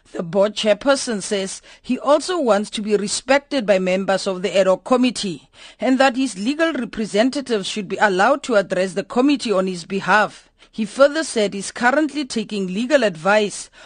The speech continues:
on how he can vindicate his rights and the rights of the S A B C board. An hour later, committee members were still expecting him to appear before them.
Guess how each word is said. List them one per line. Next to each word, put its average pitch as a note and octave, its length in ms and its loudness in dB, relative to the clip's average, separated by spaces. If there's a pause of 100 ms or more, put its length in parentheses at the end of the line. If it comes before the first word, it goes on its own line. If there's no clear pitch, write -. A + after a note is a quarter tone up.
(100)
on B3+ 140 4
how A#3+ 280 4
he D4+ 140 -2
can G#3+ 280 0
vindicate F#3 540 -4
his G3 180 -8
rights F#3+ 400 0
and G3+ 160 -2
the G3 100 2
rights G#3 340 2
of A3 160 0
the F3 160 -2
S A#3 180 -2
A C#4 100 0
B G3 140 -6
C G3 200 -8
board. G3+ 520 2 (380)
An B3+ 240 4
hour E4 280 6
later, B3+ 440 2
committee C#4+ 520 0
members G3+ 420 0
were F#3+ 100 -4
still D#4 340 -2
expecting C4 760 -2
him G3+ 160 -2
to G#3 160 0
appear C4+ 360 -2
before A#3 360 -2
them. F#3+ 400 0